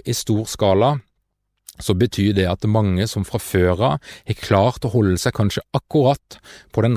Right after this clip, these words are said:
rette sida av linja, de vil få et problem. For de vil selvfølgelig søke mot heimekontoret, søke mot den friheten og de mulighetene det gir, og med den risikoen det innebærer for at det problemet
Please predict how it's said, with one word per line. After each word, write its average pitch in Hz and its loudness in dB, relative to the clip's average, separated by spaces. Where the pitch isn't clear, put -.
rette 110 -4
sida 101 0
av 101 0
linja, 101 2
de 101 0
vil 110 2
få 90 0
et 92 -6
problem. 98 2
For - -2
de 107 2
vil 92 0
selvfølgelig 98 -4
søke - -2
mot 117 -2
heimekontoret, 113 -2
søke - 0
mot 120 2
den 117 0
friheten 104 -2
og 110 -4
de 110 2
mulighetene 104 0
det 110 4
gir, 143 2
og 131 4
med 107 2
den 101 2
risikoen 98 -2
det 92 0
innebærer 87 -2
for 87 -2
at - -6
det 85 -12
problemet 87 0